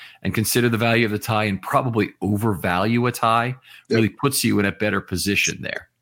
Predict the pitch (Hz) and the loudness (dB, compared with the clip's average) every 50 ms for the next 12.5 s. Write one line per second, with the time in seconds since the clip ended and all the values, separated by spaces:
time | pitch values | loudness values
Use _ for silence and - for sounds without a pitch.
0 | _ _ _ _ _ _ - - - - - - _ _ _ - 80 80 85 85 | _ _ _ _ _ _ -20 -20 -20 -20 -20 -20 _ _ _ -6 -4 -4 -2 -2
1 | 82 80 - - 117 120 123 135 160 156 147 135 131 123 - - 113 107 - - | -4 -4 -2 0 0 0 2 2 2 2 2 2 2 0 0 -2 -4 -4 -2 -2
2 | 123 107 90 87 139 135 120 120 110 - - - 110 92 87 - - - 98 101 | -2 -2 0 2 2 2 2 2 0 -2 -2 -2 -2 -2 -2 -4 -6 -4 -4 -4
3 | 98 - - - 104 104 113 101 92 98 104 104 101 104 104 98 98 - - 101 | -4 -4 -4 -4 -2 -2 -2 -4 -4 -6 -4 -2 0 0 0 0 -2 -2 -4 -4
4 | 95 90 - 87 85 - 95 92 87 82 80 85 80 73 - - 90 87 - 87 | -4 -4 -4 -6 -4 -4 -2 -2 0 0 -2 -2 -4 -6 -6 -6 -6 -6 -6 -6
5 | - 107 104 - - 95 82 - 95 87 - 98 92 90 98 98 92 - 95 92 | -4 -4 -4 -2 -4 -4 -4 -4 -4 -4 -4 -4 -4 -4 -4 -4 -4 -6 -6 -4
6 | - 92 87 85 82 - 85 87 82 80 - - 85 82 82 80 85 87 - 92 | -4 -2 -2 -2 -4 -6 -8 -8 -6 -6 -6 -6 -6 -4 -4 -4 -6 -6 -6 -4
7 | 80 90 90 92 - 92 87 85 - - 87 85 82 85 - 95 90 87 - - | -4 -2 -4 -4 -4 -6 -6 -4 -4 -4 -4 -4 -4 -6 -6 -6 -6 -4 -4 -4
8 | - 98 95 85 78 78 - _ _ _ - _ _ _ _ _ _ - 85 82 | -2 -2 -2 -2 -2 -4 -8 _ _ _ -20 _ _ _ _ _ _ -6 -4 -4
9 | 80 85 78 71 78 78 - - _ _ - 98 90 98 - - - 101 98 - | -2 -2 -2 -4 -4 -6 -6 -8 _ _ -10 -6 -4 -4 -4 -2 -4 -4 -4 -2
10 | - 123 123 120 98 98 92 90 - - 90 - - 101 95 90 90 87 85 80 | 0 2 2 2 2 0 -2 -4 -6 -8 -10 -6 -4 -2 0 0 0 -2 -4 -4
11 | - 95 85 - 85 82 78 - 82 76 - - 92 - - 87 78 73 - - | -4 -6 -4 -4 -4 -4 -4 -6 -8 -10 -6 -6 -8 -6 -6 -6 -6 -6 -6 -4
12 | 82 80 78 69 - - 76 67 73 | -2 -2 -2 -4 -6 -10 -12 -12 -12